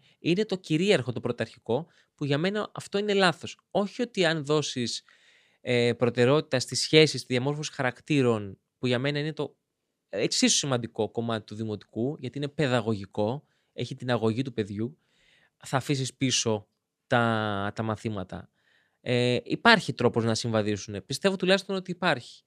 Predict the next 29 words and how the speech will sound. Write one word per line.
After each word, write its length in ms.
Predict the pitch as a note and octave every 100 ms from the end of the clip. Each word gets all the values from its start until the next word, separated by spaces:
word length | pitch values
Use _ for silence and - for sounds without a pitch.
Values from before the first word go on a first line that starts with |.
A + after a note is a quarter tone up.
| _ _ _
και 100 | -
να 60 | C3+
τα 80 |
κάνεις 280 | C3+ B2+ A#2+
και 100 | -
τα 120 | A#2 G#2
δύο. 280 | G2+ F#2+ - _ _ _ _ -
Νομίζω 340 | C#3 G3+ G#3+
αυτό, 400 | - E3+ C#3 -
ότι 260 | - C3+ C#3
ξεχνάμε 480 | - C3+ D3+ F#3 G#3
ότι 180 | F#3 C#3
απέναντί 380 | - E3+ D#3
μας 200 | E3 D3+
έχουμε 260 | D#3+ - D3+
είκοσι 300 | C#3 B2+ B2+
δύο 300 | A#2+ D3+ C#3
πρόσωπα 520 | - C3 C3+ C3+ A#2+
με 120 | A#2
ονόματα 720 | A#2 A#2 A#2 A#2 A2+ - G3+ B3+ _ _ _
και 140 | - C#3
λέμε, 220 | F3 E3+
«Έχω 280 | F3 - F3
ένα 140 | E3
τμήμα 200 | D#3+ D#3+
με 80 | D#3+
είκοσι 260 | D3 C3 D#3
ένα 120 | D#3
παιδιά, 500 | B2 A2+ C3 E3+